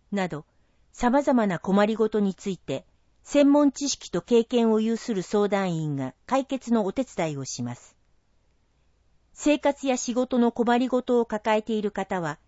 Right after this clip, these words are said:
一人で悩まず、早めに気軽にご相談ください。あなたに合った解決方法を一緒に考えます。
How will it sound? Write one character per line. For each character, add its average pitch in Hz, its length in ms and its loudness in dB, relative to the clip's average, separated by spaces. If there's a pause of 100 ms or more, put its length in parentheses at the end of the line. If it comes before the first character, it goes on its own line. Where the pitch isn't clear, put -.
(420)
一 - 300 -2
人 277 120 0
で 170 120 -2
悩 160 300 -2
ま 170 160 -2
ず、 135 220 -12 (320)
早 226 300 2
め 220 160 2
に 196 240 -2 (140)
気 233 180 -4
軽 262 220 2
に 254 120 4
ご 208 120 0
相 214 240 -2
談 196 180 -2
く 180 120 -10
だ 165 120 -6
さ 165 160 -10
い。 135 140 -10 (840)
あ 208 80 4
な 285 160 4
た 277 100 0
に 196 140 0
合 202 60 0
っ - 100 -10
た 175 100 -4
解 214 220 -2
決 233 240 -6
方 226 240 0
法 147 380 -6
を - 160 -12
一 190 120 -4
緒 - 200 -4
に 247 140 2
考 208 320 -2
え 180 120 -4
ま 160 160 -8
す。 - 200 -20